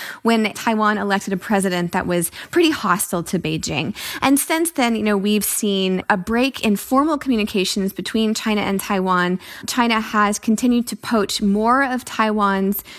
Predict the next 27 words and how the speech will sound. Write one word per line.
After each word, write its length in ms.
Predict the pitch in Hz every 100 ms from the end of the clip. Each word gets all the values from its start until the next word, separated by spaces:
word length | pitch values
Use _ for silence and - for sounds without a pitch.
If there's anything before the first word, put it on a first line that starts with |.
| -
few 340 | - 220 220
remaining 380 | 214 208 196 190
diplomatic 440 | 190 202 180 190
allies. 480 | 185 180 180 175 190 - - -
And 100 | 269
as 280 | - 269 277
the, 140 | 247
the 260 | 214 233 220
Trump 260 | - 349 427
administration 760 | 311 240 226 - 202 - 214
and 200 | 202 208
then 120 | 202
the 80 | 190
Biden 360 | 180 214 294 285
administration 840 | 240 196 185 - 165 175 - 180
have 360 | - 196 185 185
made 420 | 190 175 175 180
growing 480 | 190 220 254 285 262
efforts 560 | 190 - 190 175 - -
to 360 | - 226 190 190 - -
reach 200 | 175 170
out 220 | 240 285
to 80 | -
Taiwan, 580 | 254 262 240 226 214 214
to 120 | 220
support 580 | - 185 - 247 170 -
Taiwan 580 | - 208 196 185 180